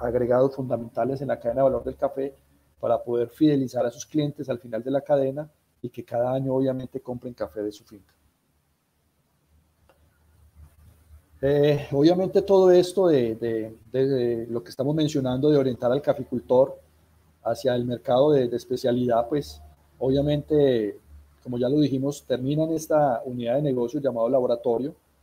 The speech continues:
Aquí tenemos imágenes de nuestro equipo de calidades. Ahí está, eh, Natalia Giraldo Franco, nuestra jefe de calidades, mujer, una gran catadora. Eymar Rosero de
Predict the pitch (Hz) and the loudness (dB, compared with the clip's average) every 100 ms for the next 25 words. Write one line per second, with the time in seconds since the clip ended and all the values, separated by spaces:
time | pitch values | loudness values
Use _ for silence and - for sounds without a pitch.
0 | _ - 123 139 147 147 135 123 135 147 | _ -14 -6 -4 -2 -4 -4 -2 -2 0
1 | 156 131 113 110 - 117 113 117 113 143 | -2 -2 -4 -8 -8 -6 -4 -6 -6 -6
2 | 139 147 135 120 120 120 135 165 170 107 | -2 0 0 -2 0 2 2 2 -4 -12
3 | 107 - 131 131 135 - _ _ _ 123 | -14 -4 0 2 0 -8 _ _ _ -10
4 | 113 113 113 110 110 - 131 147 147 143 | -6 -6 -8 -8 -8 0 2 4 4 4
5 | 135 123 120 123 139 135 147 156 143 - | 4 0 -2 0 -2 -2 -4 -4 -6 -6
6 | 110 110 131 - 120 117 120 139 139 123 | -6 -4 -6 -4 -4 0 2 2 -2 -4
7 | 135 151 151 123 127 - _ _ 131 139 | 0 -2 -2 -8 -10 -10 _ _ -2 -2
8 | 151 156 123 123 139 170 _ _ _ _ | -2 -2 0 2 0 -2 _ _ _ _
9 | - 139 139 143 151 170 180 185 196 180 | -8 -4 0 2 4 4 4 4 4 2
10 | 147 135 131 120 | 2 4 2 0